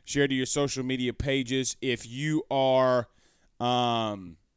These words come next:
on YouTube, don't forget to subscribe as well. As we are about fifty subscribers away from, um, hitting that three thousand mark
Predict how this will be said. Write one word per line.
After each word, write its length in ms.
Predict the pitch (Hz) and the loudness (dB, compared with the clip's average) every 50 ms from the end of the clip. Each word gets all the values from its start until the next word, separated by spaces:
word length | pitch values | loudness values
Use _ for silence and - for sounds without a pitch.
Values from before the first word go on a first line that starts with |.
| _ _ _ _ _ _ _ _ | _ _ _ _ _ _ _ _
on 220 | 139 143 143 135 | 0 0 0 0
YouTube, 600 | 127 127 143 170 185 - - 151 156 143 139 127 107 | -2 0 0 0 0 0 2 2 4 4 4 2 2
don't 220 | 139 143 160 160 | 0 0 0 0
forget 320 | - 170 156 139 151 151 | 0 -2 0 0 0 -2
to 80 | 131 139 | -2 -4
subscribe 880 | - - 123 107 - - - - 135 143 139 143 147 143 139 127 127 - | -6 -6 -6 -4 -4 -6 -4 -4 0 2 2 4 4 4 4 2 2 0
as 280 | - 117 113 110 104 113 | -2 -4 -4 -4 -6 -8
well. 720 | 110 110 120 135 147 147 135 123 110 101 98 98 101 - _ _ _ _ _ _ _ _ _ _ _ _ _ _ _ | -6 0 2 4 6 6 6 4 2 0 -2 -6 -10 -12 _ _ _ _ _ _ _ _ _ _ _ _ _ _ _
As 720 | 117 123 123 123 123 127 123 123 123 123 123 117 - - 110 | -2 2 2 4 4 4 4 2 2 0 0 -2 -4 -4 -4
we 440 | 117 113 110 123 139 147 147 147 - - | -6 -6 0 2 4 6 6 6 4 2
are 180 | - 135 135 135 | 2 2 4 4
about 260 | 123 131 123 - - | 4 2 -2 -2 -4
fifty 400 | - - - 160 160 - 160 156 | -10 2 2 2 2 2 -2 -8
subscribers 840 | 131 - 135 123 - - - 156 147 143 143 139 123 139 135 - - | -6 -6 -6 -4 -4 -4 0 2 4 4 4 2 2 -2 -4 -4 -4
away 520 | - 123 113 110 110 120 127 135 147 147 143 | -4 -4 -4 -2 0 2 4 4 4 4 2
from, 840 | - - - - - 143 147 143 143 135 123 107 98 98 104 117 - _ - _ _ _ _ _ _ _ _ _ _ _ _ | 0 -4 -8 -6 -4 0 2 2 2 2 2 0 -2 -6 -10 -12 -16 _ -20 _ _ _ _ _ _ _ _ _ _ _ _
um, 520 | - 127 131 127 127 127 127 127 127 123 - | -4 0 0 2 2 2 2 0 0 -2 -6
hitting 400 | - 135 139 160 165 165 160 151 | -10 -6 -2 2 2 2 2 2
that 180 | 143 135 - - | 0 -2 -4 -6
three 360 | - - 143 139 151 160 156 | -8 -6 -4 0 2 2 0
thousand 680 | - - - 156 147 147 156 165 175 165 165 165 160 156 | 0 -4 -4 -2 0 0 2 0 0 -2 -4 -6 -6 -8
mark 460 | 151 147 147 156 160 156 - - - | -2 2 4 4 4 2 0 -2 -10